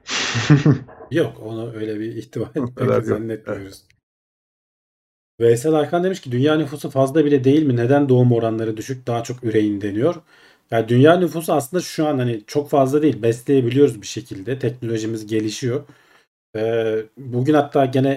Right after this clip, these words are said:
Speaker 2: Elon Musk'ın haberi vardı. Ee, insanlığın en önemli sorunu, e, şey, iklim değişikliği değil, nüfus azalması olacak diyor.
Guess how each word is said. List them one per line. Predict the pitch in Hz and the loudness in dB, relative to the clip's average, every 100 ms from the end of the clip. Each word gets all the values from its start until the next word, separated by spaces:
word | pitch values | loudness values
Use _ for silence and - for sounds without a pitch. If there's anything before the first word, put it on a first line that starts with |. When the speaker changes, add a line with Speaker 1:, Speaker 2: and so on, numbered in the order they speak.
| 120 | 2
Speaker 2:
Elon | 123 127 | 2 4
Musk'ın | 123 123 135 | 2 0 -2
haberi | 117 120 123 | -2 0 0
vardı. | 120 110 98 95 98 - - | 2 0 -4 -10 -14 -14 -12
Ee, | 104 101 101 101 104 107 _ - | -10 -10 -10 -12 -12 -16 _ -6
insanlığın | 117 123 117 117 117 127 - | -6 -2 -2 -2 -4 -6 -2
en | 123 | 0
önemli | 120 117 113 117 117 | 2 0 -4 -4 -8
sorunu, | - 117 113 117 113 117 _ _ _ _ _ 110 | -4 0 0 0 -4 -6 _ _ _ _ _ -14
e, | 104 104 104 | -12 -12 -12
şey, | - 123 104 - | -4 -2 -2 -6
iklim | 120 - 131 123 | -10 0 2 4
değişikliği | 120 113 123 - 123 | 0 0 -6 -4 0
değil, | 156 117 | 0 0
nüfus | 110 110 127 - | -2 -4 -6 -4
azalması | 117 120 117 117 - | -2 0 0 0 0
olacak | 120 104 98 - | 0 0 -6 -8
diyor. | - 151 | -8 -8